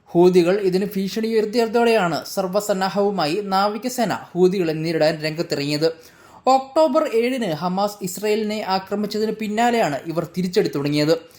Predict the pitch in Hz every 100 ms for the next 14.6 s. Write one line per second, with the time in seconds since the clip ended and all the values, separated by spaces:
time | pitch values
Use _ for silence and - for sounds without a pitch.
0 | _ - 254 294 302 320 302 269 190 233
1 | 233 254 254 240 233 196 240 233 233 240
2 | 247 170 - 156 170 170 185 - 202 180
3 | 147 156 151 170 160 165 151 160 - -
4 | - - - 165 190 180 196 180 190 190
5 | 185 196 208 208 202 202 202 214 208 208
6 | 226 208 147 147 147 143 147 143 147 151
7 | 151 - _ _ _ 240 285 311 302 294
8 | 294 277 - - 196 202 208 202 202 202
9 | 147 151 - _ _ 196 220 247 262 311
10 | 302 285 - 202 226 233 254 254 233 247
11 | 254 233 202 202 214 220 151 165 175 202
12 | 208 202 202 208 196 202 214 220 233 190
13 | 214 214 220 220 202 147 147 - 170 147
14 | 143 147 151 151 151